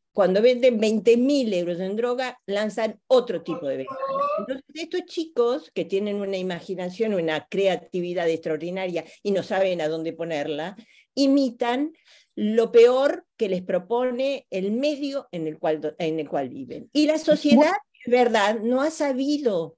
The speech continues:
Speaker 1: dar respuesta a esto. Y no ha sabido dar respuesta a esto por numerosas razones. No porque no
Speaker 2: Muy,
Speaker 1: quiera
Speaker 2: te, te
Speaker 1: resolverlo.
Speaker 2: voy a, te voy a
Speaker 1: Sí.
Speaker 2: detener ahí, Luisa,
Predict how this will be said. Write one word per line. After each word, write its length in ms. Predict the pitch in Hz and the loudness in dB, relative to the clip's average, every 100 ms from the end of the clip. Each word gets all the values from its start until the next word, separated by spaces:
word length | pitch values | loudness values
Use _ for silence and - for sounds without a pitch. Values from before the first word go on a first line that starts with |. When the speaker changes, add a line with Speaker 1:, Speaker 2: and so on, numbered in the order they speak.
| _ | _
Speaker 1:
dar 360 | 170 170 175 | -4 -4 -4
respuesta 680 | 170 180 - 208 175 - - | -6 -8 -4 0 0 -2 -8
a 60 | 135 | -8
esto. 400 | 131 131 - 156 | -8 -12 -10 -6
Y 40 | |
no 120 | 190 277 | 2 2
ha 60 | |
sabido 340 | - 339 339 294 | 4 2 4 4
dar 120 | 247 | 4
respuesta 420 | 233 233 240 240 | 2 2 0 2
a 20 | |
esto 240 | 285 330 233 | 0 -2 -4
por 100 | 170 | -4
numerosas 640 | 156 156 151 175 180 135 | -4 -4 0 -2 -2 -6
razones. 720 | 135 269 311 151 127 - - | -4 -4 -4 -6 -8 -16 -6
No 260 | 220 254 320 | 2 4 4
porque 300 | 262 190 226 | 2 2 6
no 100 | 294 | 6
Speaker 2:
Muy, 100 | 370 | 6
Speaker 1:
quiera 240 | 269 247 - - | 2 0 -2 -12
Speaker 2:
te, 80 | |
te 120 | - 254 | -4 0
Speaker 1:
resolverlo. 340 | 269 392 247 | 2 2 4
Speaker 2:
voy 160 | 294 330 | 6 4
a, 160 | - _ _ _ | 2 _ _ _
te 100 | 240 | 2
voy 220 | 233 311 | 4 6
a 40 | 302 | 4
Speaker 1:
Sí. 80 | 277 | 2
Speaker 2:
detener 340 | 277 240 269 | 2 2 0
ahí, 260 | 277 269 302 | -2 -2 -2
Luisa, 600 | 285 311 320 - 339 - | 0 -2 -2 -2 -2 -2